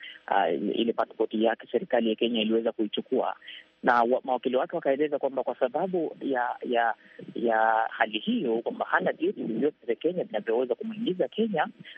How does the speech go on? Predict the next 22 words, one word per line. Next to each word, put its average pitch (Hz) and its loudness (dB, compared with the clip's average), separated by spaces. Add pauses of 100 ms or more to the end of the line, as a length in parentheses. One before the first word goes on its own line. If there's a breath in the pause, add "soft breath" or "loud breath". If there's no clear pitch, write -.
(100)
basi 185 2
aruhusiwe 147 0
kuingia 147 0
Kenya 156 0
kutumia 131 0
vyeti 113 0
vyake 117 0
vya, 107 0 (120)
vya, 98 2
vya 113 -2
Canada. - -2 (580 loud breath)
Kwa 160 4
hivyo 160 2
mahakama 170 -2
ikatoa 143 2
agizo 131 -2
kwamba 104 -2 (400 loud breath)
ataingia 120 2
Kenya 214 2
kutumia 151 0
vyeti 127 -4
vyake 220 0